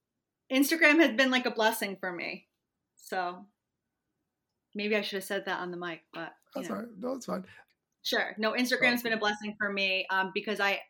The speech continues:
Speaker 1: moved, um, in October to Connecticut from New York,
Speaker 2: Oh, okay,
Speaker 1: and
Speaker 2: okay.
Speaker 1: I've met a lot of women and made true, genuine friendships, like,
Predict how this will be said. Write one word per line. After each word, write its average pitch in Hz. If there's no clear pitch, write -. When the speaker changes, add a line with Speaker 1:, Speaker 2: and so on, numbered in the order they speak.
Speaker 1:
moved, 202
um, 175
in 190
October 175
to 220
Connecticut 185
from 180
New 175
York, 170
Speaker 2:
Oh, 180
okay, 180
Speaker 1:
and 175
Speaker 2:
okay. 165
Speaker 1:
I've 190
met 208
a 190
lot 190
of 175
women 180
and 185
made 180
true, 202
genuine 180
friendships, 175
like, 170